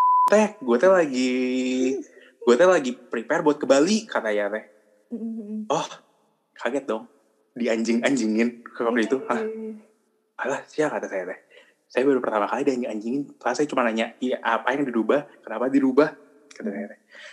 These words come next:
Speaker 1: "Oh ya udah, sok aja, nanti aja saya telepon lagi sok. Kamu urusin dulu aja ke Balinya," kata saya teh. Itu sih, yang, yang paling ngebekas dianjing-anjingin
Speaker 2: Ah.
Speaker 1: klien, pas saya nggak salah apa-apa. Gila sih itu.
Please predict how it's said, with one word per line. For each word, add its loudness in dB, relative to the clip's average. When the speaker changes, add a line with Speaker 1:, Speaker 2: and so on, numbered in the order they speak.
Speaker 1:
"Oh 0
ya 6
udah, 4
sok 0
aja, 0
nanti -2
aja 2
saya -4
telepon -6
lagi -6
sok. -6
Kamu -4
urusin 0
dulu 2
aja 2
ke -4
Balinya," -6
kata -8
saya -8
teh. -16
Itu -2
sih, -4
yang, 0
yang 2
paling 2
ngebekas 0
dianjing-anjingin -4
Speaker 2:
Ah. -4
Speaker 1:
klien, 0
pas 0
saya 2
nggak 0
salah 0
apa-apa. -2
Gila -8
sih -8
itu. -16